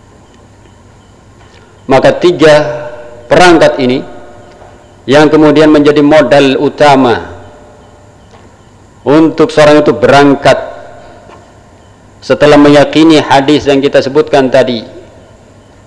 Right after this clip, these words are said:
Barang siapa yang menempuh satu perjalanan untuk menuntut ilmu,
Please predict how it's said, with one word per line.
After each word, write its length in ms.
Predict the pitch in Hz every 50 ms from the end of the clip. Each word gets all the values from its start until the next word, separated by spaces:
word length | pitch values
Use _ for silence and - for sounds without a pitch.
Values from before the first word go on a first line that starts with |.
| _ _ _ _ - _ - -
Barang 240 | 101 107 123 131 131
siapa 400 | 127 - 135 139 139 135 - 143 139
yang 160 | 139 139 139 143
menempuh 320 | 143 143 139 131 - 143
satu 320 | 139 - 139 131 - 123
perjalanan 800 | - 135 127 117 131 131 135 131 127 120 127 131 123 113 101 87 - - - - - - - - - - - - - - - - - - - - - _ - _
untuk 800 | - 123 120 127 123 123 120 113 110 101 - - 120 127 123 -
menuntut 560 | 131 120 120 120 117 107 104 - 107 - - -
ilmu, 560 | 107 113 107 101 92 87 90 110 135 135